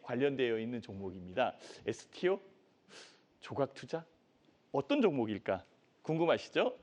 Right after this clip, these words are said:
자, 보시죠. 서울 옥션입니다. 이 서울 옥션은 미술품 경매 사업을 하는데, 우리나라에 이 미술품 경매 사업을 하는 회사들이 그렇게 많지 않습니다. 그러다 보니까 과점적 지위를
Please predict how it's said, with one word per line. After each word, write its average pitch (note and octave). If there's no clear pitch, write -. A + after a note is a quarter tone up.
자, A2+
보시죠. -
서울 A3
옥션입니다. G2+
이 C#3+
서울 E4
옥션은 A#3
미술품 G#3
경매 C#3
사업을 D3
하는데, G#2+
우리나라에 A#3+
이 D3+
미술품 B3+
경매 F#3+
사업을 F3+
하는 A#3+
회사들이 B3+
그렇게 E3+
많지 A#2
않습니다. E3+
그러다 A3
보니까 E3
과점적 A3
지위를 D#3+